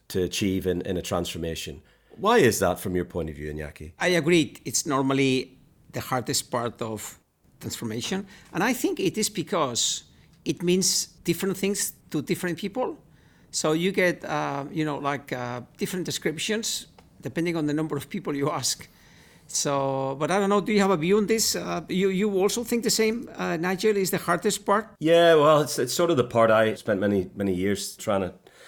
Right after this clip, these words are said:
Speaker 1: think about and change, et cetera. And, you know, one of the things, I don't know that much about anthropology, but I had a look at, you know, sort of anthropology and, and, you know, cultural ant-, anthropology is around humans shaping their,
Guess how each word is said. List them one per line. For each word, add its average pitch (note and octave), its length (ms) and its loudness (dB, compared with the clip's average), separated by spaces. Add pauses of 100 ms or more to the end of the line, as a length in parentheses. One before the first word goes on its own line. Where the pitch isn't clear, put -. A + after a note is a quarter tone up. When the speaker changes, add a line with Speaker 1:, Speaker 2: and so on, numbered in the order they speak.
(180)
Speaker 1:
think A#2+ 240 2
about A2 340 4
and E2 120 -2
change, G#2 560 2
et - 80 -14
cetera. G2 340 -2
And, F#2+ 120 -4 (840)
you C#3+ 80 2
know, C3+ 100 6
one E3 120 6
of D#3+ 40 8
the C3 80 6
things, B2 220 6
I C3 120 8
don't E3+ 140 6
know D3+ 160 8
that B2 180 6
much A#2 200 2
about G2 440 0
anthropology, G#2+ 640 0
but G#2+ 120 2
I A2+ 40 4
had C#3+ 140 4
a B2+ 60 6
look A#2+ 160 4
at, - 200 -2
you A2 60 -4
know, G#2 60 -2
sort G2 160 -4
of F#2+ 80 2
anthropology G2+ 680 0
and, F#2+ 220 -2
and, G2+ 320 -2 (540)
you A#2+ 80 0
know, G2+ 160 2
cultural C#3 440 2
ant-, G2+ 240 2
anthropology F#2+ 600 -2
is F2+ 100 -4
around G2 280 0
humans G2 320 0
shaping F2+ 380 -4
their, F2 380 -2